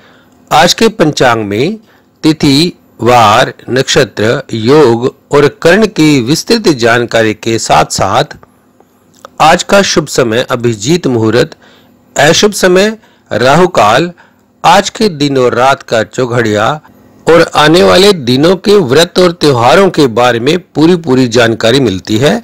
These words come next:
आइए जानते हैं आज का शुभ पंचांग। पंचांग से पहले आज का सुविचार। मनुष्य वही श्रेष्ठ माना जाएगा जो कठिनाइयों में अपनी राह निकालता है।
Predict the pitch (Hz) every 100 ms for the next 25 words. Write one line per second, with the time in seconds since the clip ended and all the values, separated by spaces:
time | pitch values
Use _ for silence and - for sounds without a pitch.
0 | - - - _ _ 160 185 226 160 151
1 | 147 147 175 208 - - 123 120 - 156
2 | 175 - 156 127 120 104 - 101 82 80
3 | - - _ _ _ _ _ _ _ _
4 | - _ - 160 160 165 175 196 208 185
5 | 180 175 160 190 - _ - 151 160 -
6 | 147 160 175 - 190 131 123 131 107 90
7 | - _ _ _ _ _ 131 165 202 -
8 | 226 208 160 185 240 - 196 208 - 175
9 | 151 151 156 131 131 117 104 143 190 214
10 | _ _ _ _ _ _ - 123 208 226
11 | 202 170 165 156 185 254 240 220 226 -
12 | 156 - 165 175 151 139 170 151 131 120
13 | 113 - 113 131 90 -